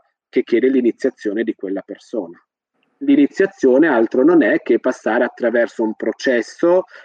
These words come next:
di allineamento delle proprie energie e di esperienze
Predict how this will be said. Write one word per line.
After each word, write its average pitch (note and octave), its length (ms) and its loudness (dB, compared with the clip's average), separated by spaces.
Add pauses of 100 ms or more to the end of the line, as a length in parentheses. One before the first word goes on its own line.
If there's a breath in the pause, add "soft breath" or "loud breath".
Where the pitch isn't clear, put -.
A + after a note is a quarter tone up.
di C3 160 0
allineamento C3 800 2
delle A2+ 260 2
proprie - 360 -2
energie A2 640 0
e G#2 100 -4
di A2+ 140 0
esperienze A2+ 1120 0